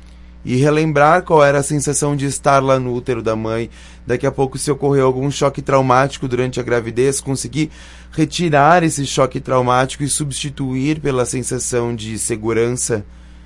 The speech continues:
do útero da mãe. Toda a percepção que você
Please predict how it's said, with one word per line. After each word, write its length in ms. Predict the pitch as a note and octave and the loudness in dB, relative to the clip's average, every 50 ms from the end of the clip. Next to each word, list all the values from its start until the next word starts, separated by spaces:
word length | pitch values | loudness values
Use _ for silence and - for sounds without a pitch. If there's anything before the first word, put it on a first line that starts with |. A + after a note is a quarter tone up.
| - - - - - - | -20 -20 -20 -20 -16 -4
do 140 | - C3 C3+ | 0 0 2
útero 520 | B2+ C3 D#3 F#3 F3+ - C#3 B2+ G#2+ A2 | 2 2 2 2 0 0 0 0 0 0
da 120 | G2+ G#2 G2+ | 0 0 0
mãe. 360 | G2 F#2+ F#2+ F#2+ F#2 F#2 F#2 - - - - - - - - - - - - - | 0 -2 -2 -2 -4 -6 -8 -12 -18 -20 -20 -20 -20 -20 -20 -20 -20 -20 -8 -4
Toda 260 | C#3+ D3+ D#3 F3+ F3+ | -2 2 4 4 2
a 160 | - - C#3+ | 4 2 -2
percepção 800 | C#3 - - E3+ F3 F#3 F3 - F3+ D#3+ D3 - - D#3 D3+ D3+ | -2 0 0 0 0 0 0 0 -2 -4 -4 -2 -2 0 0 -2
que 100 | C#3 D3+ | -2 -4
você 420 | C3+ C3+ C#3+ C#3 - - C#3+ C3 | -2 -2 -2 -2 0 -2 -4 -4